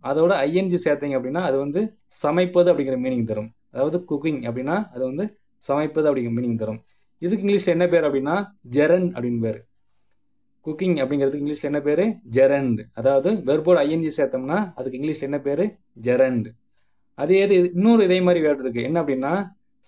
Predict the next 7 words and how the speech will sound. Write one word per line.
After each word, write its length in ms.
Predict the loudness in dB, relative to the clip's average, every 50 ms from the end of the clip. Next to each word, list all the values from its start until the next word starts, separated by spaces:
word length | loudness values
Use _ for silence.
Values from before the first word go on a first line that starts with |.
| -10 -4 -2
சமைக்க 580 | -2 -2 0 0 -2 -2 -2 0 2 4 4 4
அப்படின்னு 140 | 4 2 2
வரும். 400 | 4 4 4 2 0 -4 -8 _
அதாவது, 600 | _ -2 0 2 2 2 2 2 2 2 2 -2 -6 _ _ _ _ _ _ _ _
"எனக்கு 460 | -6 -2 0 0 0 0 0 0 0
சமைப்பது 720 | 2 2 0 0 0 0 0 0 0 0 2 4 4 2 2
பிடிக்கும்" 580 | 0 -2 -2 -2 -2 -2 -4 -4 -4 -4 -6